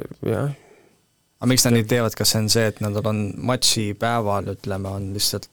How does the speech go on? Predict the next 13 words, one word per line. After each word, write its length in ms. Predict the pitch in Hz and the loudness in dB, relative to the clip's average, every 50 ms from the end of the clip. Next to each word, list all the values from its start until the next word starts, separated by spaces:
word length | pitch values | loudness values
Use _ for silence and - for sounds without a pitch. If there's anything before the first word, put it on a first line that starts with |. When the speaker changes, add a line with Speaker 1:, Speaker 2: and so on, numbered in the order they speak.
| _ _ _ | _ _ _
Speaker 2:
kaaluvad 400 | - 113 113 117 113 110 107 101 | -4 -2 0 0 0 0 -2 -2
oma 160 | 104 104 101 - | -4 -4 -4 -2
vastasest 520 | 110 117 - - 120 113 - - - - 127 | -2 -4 -4 -4 -6 -8 -8 -8 -6 -2 -2
rohkem 400 | 135 131 - - - 107 98 98 | -2 -2 -2 -6 -10 -8 -4 -4
võib-olla 400 | 98 101 - - 92 92 - - | -4 -4 -4 -6 -6 -6 -6 -6
ja 80 | - | -6
see 160 | - 104 101 | -6 -6 -6
mingisugune 480 | 101 104 - - - - - 98 - - | -6 -8 -8 -8 -8 -8 -8 -8 -8 -4
ka-, 160 | - 110 117 - - - | -4 -4 -4 -6 -10 -16
selle 260 | - - - - - | -12 -10 -8 -8 -4
kasu 320 | - 120 120 107 110 101 98 | -2 -2 0 0 0 -2 -2
annab? 320 | 98 92 92 - - - | -2 -4 -6 -8 -8 -6
Speaker 1:
Mhm. 560 | - 160 156 147 170 185 202 214 185 - - | -4 -2 0 0 0 0 -2 -4 -6 -8 -12